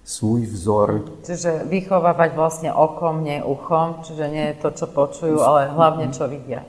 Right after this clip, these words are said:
Speaker 1: Chováním. Chováním rodičů. A když ty rodiče s-, se chovají tak, jak jsem pověděl, no tak pak doktor, možnosti lékaři to nějak ovlivnit, no tak já pak povím rodičům, "Podívejte se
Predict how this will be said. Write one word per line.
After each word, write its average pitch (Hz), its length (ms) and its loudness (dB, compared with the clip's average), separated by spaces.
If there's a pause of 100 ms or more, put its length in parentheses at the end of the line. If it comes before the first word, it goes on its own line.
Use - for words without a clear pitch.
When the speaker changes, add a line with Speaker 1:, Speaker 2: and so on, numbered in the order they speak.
Speaker 1:
Chováním. 113 720 6 (160)
Chováním 175 580 4
rodičů. 139 680 2 (340)
A 117 280 8
když 135 260 4
ty 196 160 4
rodiče 180 460 2
s-, 147 520 -6
se 160 120 2
chovají 156 520 6
tak, - 160 -2
jak 147 180 2
jsem 165 240 0
pověděl, 143 540 6 (320)
no 110 100 4
tak 147 300 0
pak 135 160 4
doktor, 143 440 2 (320)
možnosti 135 640 4
lékaři 143 520 6
to 151 140 0
nějak 160 360 0
ovlivnit, 127 840 2
no 123 60 0
tak 160 240 2
já 170 160 4
pak 175 240 2
povím 170 260 2
rodičům, 160 500 0
"Podívejte 180 520 2
se 165 320 -2